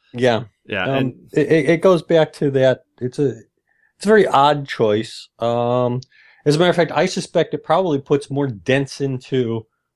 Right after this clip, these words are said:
Speaker 1: other big box than it does into friendly locals.
Speaker 2: You know, I think I, I, I can s-, yeah, I agree with that. It's, this is a space that Target's been trying to carve out since last Christmas, right? They're taking over the space, uh, not taking over the space.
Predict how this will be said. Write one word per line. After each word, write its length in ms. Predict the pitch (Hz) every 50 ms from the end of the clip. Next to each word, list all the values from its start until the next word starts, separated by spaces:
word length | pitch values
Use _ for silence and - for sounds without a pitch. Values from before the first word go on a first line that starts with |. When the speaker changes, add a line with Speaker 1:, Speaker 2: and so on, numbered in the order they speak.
| _ _ _ _ _ -
Speaker 1:
other 160 | 135 135 143
big 220 | 135 135 135 120 -
box 500 | 135 127 131 139 - - - - - _ _
than 100 | - 113
it 80 | 104 104
does 240 | 127 117 107 98 117
into 160 | 110 107 104
friendly 300 | - - 120 104 98 98 95
locals. 560 | 104 117 113 - - 87 - - - - _ _ _ _ _ _ _ _ _ _ _ _ _ _ _ _ _ _ _ _ _ _ _ -
Speaker 2:
You 100 | 170 175
know, 60 | 175
I 80 | 160 151
think 220 | - - 170 151 160
I, 40 |
I, 360 | 160 156 131 143 147 156 127 135
I 60 | 135
can 140 | - 143 117
s-, 140 | - -
yeah, 260 | - 135 127 117 120 120 - _ _ 139
I 100 | 139 135
agree 200 | 131 120 143 147
with 100 | 131 -
that. 160 | 110 107 131
It's, 180 | 151 - 190
this 200 | 185 180 - -
is 100 | 214 196
a 60 | 196 180
space 320 | - - 160 156 147 -
that 160 | - 139 -
Target's 320 | - 135 135 135 143 - -
been 160 | - 120 107
trying 240 | - 131 123 120 110
to 80 | 104
carve 280 | - - 123 113 107 110
out 200 | 107 107 101 -
since 200 | 113 107 95 -
last 240 | 110 101 92 - -
Christmas, 520 | - 92 82 - 92 - - - - - _ _ _ _ -
right? 260 | 107 98 95 98 98
They're 480 | 107 110 110 113 117 117 117 120 117 - _ _ _ _ _ _ _ _ _ _ _ _ _ _
taking 360 | - 147 151 147 151 151 143 139
over 240 | 139 135 131 135
the 100 | 117 117
space, 580 | 110 - - - 120 117 113 110 107 - - - 123 117
uh, 60 | 113 92
not 200 | 120 143 131 -
taking 240 | - 117 101 95 92
over 140 | 95 95 90
the 80 | 85
space. 340 | - - - 85 85 -